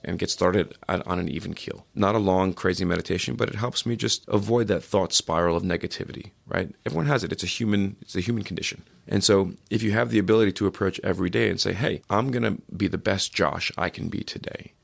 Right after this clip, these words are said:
You know, every interaction that I have, I'm gonna make meaningful.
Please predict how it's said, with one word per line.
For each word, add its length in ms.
You 80
know, 160
every 220
interaction 420
that 100
I 60
have, 280
I'm 120
gonna 160
make 180
meaningful. 580